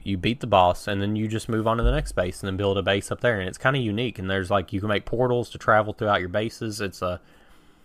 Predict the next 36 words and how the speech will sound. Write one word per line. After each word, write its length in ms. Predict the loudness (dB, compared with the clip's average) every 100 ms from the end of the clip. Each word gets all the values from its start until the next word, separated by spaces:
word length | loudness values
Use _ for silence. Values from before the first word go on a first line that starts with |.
| -20 -20 -20 -2
it's 140 | 0 4
kind 180 | 4
of 60 | 4
a 40 |
lot 260 | 6 6 6
to 140 | 2 0
it 80 |
for 140 | 0 0
what 160 | 2
it 120 | 2 2
is. 300 | 2 0 0
I, 200 | 0 2
I 140 | 2
really 300 | 4 4 2
enjoyed 300 | 2 2 2
the 60 | 2
game 200 | 0 0
the 80 | -2
second 320 | -4 -4 0
time 200 | 0 2
around 220 | 2 2
playing 240 | 2 0 0
it 60 |
by 100 | -2
myself. 520 | -2 -2 0 2 2
I 80 | 0
don't 140 | 0 0
know 100 | 2
why 180 | 2
I 20 | 2
didn't 200 | -2 -4
enjoy 280 | -4 -4
it 60 | -4
the 60 | -4
first 320 | -4 -4 -8
time, 280 | -8 -8